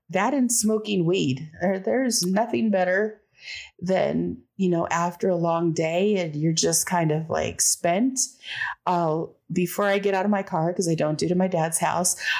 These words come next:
I'll smoke real quick and listen to music and relax and kinda decompress, and then I'll go in the house.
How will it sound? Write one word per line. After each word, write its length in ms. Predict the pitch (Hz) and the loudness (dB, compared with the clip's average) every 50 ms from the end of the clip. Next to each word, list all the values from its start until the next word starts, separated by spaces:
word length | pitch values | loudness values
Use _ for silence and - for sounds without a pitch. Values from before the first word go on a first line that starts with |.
| - - _ - | -6 -8 _ -2
I'll 280 | 156 156 156 156 156 | 0 0 0 0 0
smoke 560 | 156 - - - 185 180 175 175 175 175 - | 0 0 0 0 0 2 2 0 0 -2 -2
real 160 | 196 196 185 185 | -2 0 0 -2
quick 520 | 185 - - 185 185 185 190 196 196 - | -2 -2 0 0 2 2 0 -2 -4 -4
and 180 | - 156 160 156 | -2 0 0 2
listen 300 | 160 180 - - 196 208 | 2 2 0 2 2 2
to 60 | 214 | 2
music 680 | 202 208 208 208 208 202 - 208 196 196 196 196 196 _ _ | 2 2 0 0 0 0 0 2 2 2 2 -2 -4 _ _
and 180 | - 160 160 151 | -2 0 0 0
relax 520 | 147 147 147 170 175 180 185 180 - - | 0 0 0 0 0 0 0 -2 -2 -2
and 120 | 180 180 170 | -2 -2 -2
kinda 360 | - 180 180 160 151 156 160 - - - - - _ _ - | 0 0 0 2 0 0 -2 -6 -12 -20 -20 -20 _ _ -2
decompress, 760 | 202 202 190 - 208 185 165 - 196 180 185 185 185 - - - - - | -2 -2 0 0 -2 -4 -2 -2 -2 0 0 0 0 -2 -4 -4 -2 0
and 200 | 165 165 160 156 | 0 2 2 2
then 140 | 151 151 | 0 0
I'll 140 | 156 151 147 | 0 0 -2
go 180 | 143 - 139 143 | -2 -2 -2 -2
in 140 | 139 139 143 | -2 -2 -2
the 60 | 139 | -2
house. 720 | 139 139 143 143 143 - - - - - - - - | -2 -2 -2 -4 -4 -4 -2 0 0 2 0 0 -2